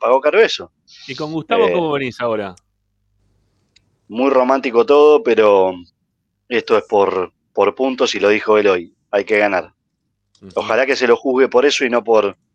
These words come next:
Speaker 1: por su pasado como, como jugador,
Speaker 2: Ujú.
Speaker 1: como hincha, como socio, como aportante, que nadie se lo va a quitar,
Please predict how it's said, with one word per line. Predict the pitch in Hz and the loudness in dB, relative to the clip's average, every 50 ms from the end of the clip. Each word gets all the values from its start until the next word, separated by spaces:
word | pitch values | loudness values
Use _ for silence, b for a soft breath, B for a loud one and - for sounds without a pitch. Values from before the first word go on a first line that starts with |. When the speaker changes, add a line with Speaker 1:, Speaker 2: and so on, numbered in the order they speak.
| _ _ _ _ _ | _ _ _ _ _
Speaker 1:
por | - 104 101 | -2 -2 -2
su | 101 104 | -2 -2
pasado | - 110 101 - 127 123 120 | -4 -4 -2 0 0 0 2
como, | 104 110 104 101 101 98 98 95 98 - | 0 0 -2 -2 -2 -4 -4 -6 -8 -10
como | - 98 101 95 | -10 -8 -8 -8
jugador, | - - 104 104 117 131 139 139 127 120 | -2 0 2 4 4 4 4 2 2 2
Speaker 2:
Ujú. | 110 | 0
Speaker 1:
como | 113 101 107 110 | -2 0 0 0
hincha, | 120 135 143 135 117 - 127 107 | 0 0 0 -2 -2 -4 -4 -2
como | 95 107 101 101 101 | -2 -4 -2 -2 -4
socio, | 90 - 147 147 - - - 110 | -4 -2 -2 -2 -2 -4 -4 -4
como | 110 107 107 | -2 0 0
aportante, | 101 - 107 101 104 - 143 143 147 143 135 143 139 B B B B B B _ | 0 0 0 -2 0 0 0 -2 -2 0 2 2 0 B B B B B B _
que | - 104 | -8 -4
nadie | 98 123 139 143 143 135 123 | -2 -2 -2 0 0 0 -2
se | - 123 | 0 0
lo | 117 117 | 2 2
va | 120 120 | 2 2
a | |
quitar, | 107 117 110 - 110 98 87 85 | 0 -4 -4 -2 -2 -2 -2 -6